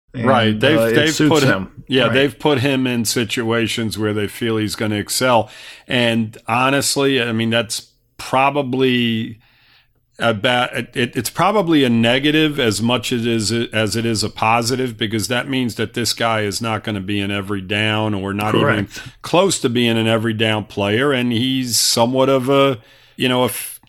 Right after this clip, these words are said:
Speaker 2: I, I, I shouldn't really say failure, but it, he's a disappointment at this point, if in fact that is the case, because he's just being used in, in certain packages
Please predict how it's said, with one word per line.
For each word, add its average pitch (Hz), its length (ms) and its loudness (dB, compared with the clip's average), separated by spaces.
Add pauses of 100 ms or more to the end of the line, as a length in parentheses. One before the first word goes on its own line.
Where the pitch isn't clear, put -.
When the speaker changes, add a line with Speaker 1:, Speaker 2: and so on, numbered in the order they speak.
Speaker 2:
I, 156 60 -12
I, 151 400 -4
I 131 80 2
shouldn't 170 300 0
really 139 240 4
say 120 280 0
failure, 120 720 0
but 110 380 0 (440)
it, 135 220 0
he's 131 240 4
a 135 60 2
disappointment 120 800 0
at 98 140 -8
this 101 200 -4
point, 95 480 -8 (120)
if 120 300 0
in 113 140 2
fact 113 400 -2
that 107 220 0
is 101 180 -2
the 101 100 -8
case, 98 460 -8
because 107 400 -4
he's 104 200 -2
just - 280 -4
being 110 280 -2
used 107 420 0
in, 95 280 -2
in 110 140 0
certain 147 360 2
packages 120 1080 -2